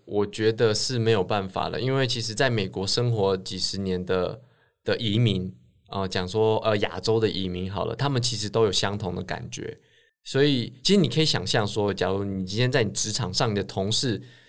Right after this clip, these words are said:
是一个讲话会口急，然后你也听不太懂他在讲什么的，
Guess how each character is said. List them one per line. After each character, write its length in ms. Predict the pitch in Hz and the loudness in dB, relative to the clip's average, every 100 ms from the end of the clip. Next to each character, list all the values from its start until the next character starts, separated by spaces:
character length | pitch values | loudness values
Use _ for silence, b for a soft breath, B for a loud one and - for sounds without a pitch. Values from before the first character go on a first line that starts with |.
| - | -4
是 160 | - | -2
一 60 | 131 | 0
个 100 | 120 | 0
讲 240 | 120 92 | 0 0
话 140 | 101 120 | 0 0
会 100 | 127 | 0
口 260 | 123 98 87 | 0 0 0
急， 280 | - 90 95 | -4 -6 -2
然 80 | |
后 60 | 107 | -2
你 80 | 123 | 0
也 60 | |
听 200 | 107 - 117 | -2 -2 -2
不 60 | |
太 140 | 117 117 | 0 0
懂 180 | 113 | 0
他 80 | 92 | -2
在 120 | 110 | -2
讲 200 | 104 92 | -2 -4
什 160 | 90 98 | -4 -4
么 140 | 78 | -4
的， 180 | 78 - | -10 -12